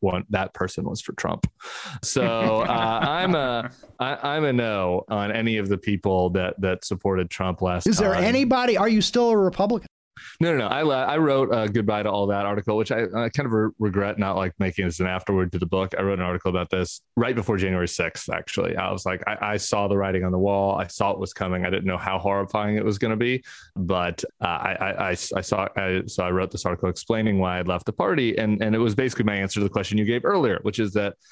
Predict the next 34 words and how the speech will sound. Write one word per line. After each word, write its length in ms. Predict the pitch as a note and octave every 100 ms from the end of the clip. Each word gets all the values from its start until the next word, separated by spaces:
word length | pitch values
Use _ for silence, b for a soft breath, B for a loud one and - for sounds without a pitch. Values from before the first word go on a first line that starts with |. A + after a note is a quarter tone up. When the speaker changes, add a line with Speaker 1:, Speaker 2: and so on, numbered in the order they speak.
| b b -
Speaker 1:
my 160 | G#2+
views 200 | A2 C#3+
on 60 | D3
the 120 | B2+
issues 360 | B2 A#2 C3 A#2
have 100 | G2+
changed 260 | A2+ G#2+
on 80 | G2+
the 60 | G2
margins. 600 | G#2 G#2 G2 F#2+ F#2 - -
My 140 | F#2+
priorities 680 | F2+ G2 F#2+ G2+ F#2+ F#2+ F2
have 120 | F2
changed. 460 | - E2 D#2+ F2 -
The 60 | F#2+
things 260 | G2+ F#2+
that 80 | F#2
are 60 | F2+
important 380 | F2 G2 F2+ F#2
to 40 |
me 180 | F2+ F#2
have 160 | F#2+ -
changed. 420 | G2 E2+ E2+ -
And 80 | F#2+
as 140 | F#2+
long 240 | G2+ G#2 G#2
as 100 | F#2+
this 160 | F#2+
party 460 | - G#2+ G2+ F#2+ F2+
is 160 | F#2+
in 160 | F#2+ F2+
league 260 | F#2 F#2+ F2+
with 140 | F2
extremists 840 | E2+ - D3+ D#3 A2 G#2 - -